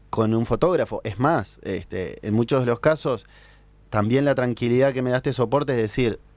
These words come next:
"No me digas tu nombre, eh, tu nombre verdadero, o decímelo, pero tené la certeza en esa negociación de confianza, en ese pacto de confianza periodista-entrevistado, de que no lo voy a usar". Eh,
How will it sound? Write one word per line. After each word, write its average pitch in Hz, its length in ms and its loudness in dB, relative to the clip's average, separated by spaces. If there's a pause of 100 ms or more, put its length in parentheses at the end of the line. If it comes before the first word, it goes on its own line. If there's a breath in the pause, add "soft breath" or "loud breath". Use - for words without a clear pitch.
"No 123 120 2
me 135 100 2
digas 147 240 0
tu 117 100 -2
nombre, 120 240 0 (480)
eh, 92 460 -4 (640)
tu 104 160 0
nombre 127 260 4
verdadero, 107 460 0 (260)
o 110 80 -4
decímelo, 135 520 2
pero 107 180 -8
tené 120 180 -4
la 135 80 2
certeza 160 640 -2 (600 soft breath)
en 101 80 -4
esa 104 180 -2
negociación 113 720 2
de 107 120 0
confianza, 123 540 0
en 107 80 -2
ese 107 140 -4
pacto 120 260 0
de 117 80 0
confianza 117 480 -2 (460)
periodista-entrevistado, 110 1200 2 (460 loud breath)
de 104 180 -4
que 110 100 0
no 110 140 4
lo 117 80 4
voy 120 120 2
a 123 40 0
usar". 139 360 0 (420 soft breath)
Eh, - 300 -10